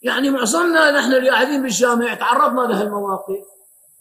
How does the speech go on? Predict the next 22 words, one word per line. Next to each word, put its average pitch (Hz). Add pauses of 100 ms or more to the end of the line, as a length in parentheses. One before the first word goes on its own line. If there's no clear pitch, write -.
(960)
كثير 330
منا 240
من 214
اللي 226
نحن 254
هلا 220
قاعدين 220
تعرضنا 208
لهالمواقف، 208 (420)
إنه 214
امرأة 247
مثلًا، 214
إي 202
نعم، 185
بسمت 202
له 208
أو 170
عزمته 196
أو 175
كذا 196
أو 175
شيء. 202